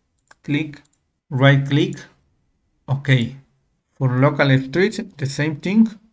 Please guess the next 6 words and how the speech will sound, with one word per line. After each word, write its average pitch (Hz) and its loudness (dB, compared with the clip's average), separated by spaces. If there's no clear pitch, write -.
click, 147 -6
right 139 -4
click, 175 -6
okay. 131 -4
Click, 147 -2
click, 151 -4